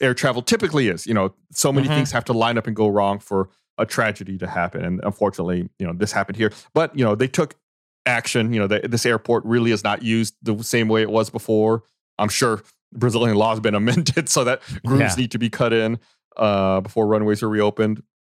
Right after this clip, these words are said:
Speaker 1: And a lot has been learned. You know, at this time during the Brazilian aviation crisis, uh, they really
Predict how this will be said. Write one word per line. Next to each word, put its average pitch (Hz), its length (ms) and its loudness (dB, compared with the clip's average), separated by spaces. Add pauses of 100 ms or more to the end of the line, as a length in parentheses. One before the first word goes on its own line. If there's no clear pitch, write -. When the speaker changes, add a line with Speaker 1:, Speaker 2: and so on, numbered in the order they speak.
(200)
Speaker 1:
And 101 280 2
a 110 60 2
lot 139 120 4
has 117 100 -4
been 107 120 0
learned. 92 240 0
You 113 60 0
know, 113 80 2
at 131 140 -2
this 135 120 -2
time 110 280 0
during 101 200 0
the 101 80 2
Brazilian 98 500 0 (400)
aviation 101 460 0
crisis, 92 680 -2
uh, 87 260 0
they 104 120 -2
really 104 320 2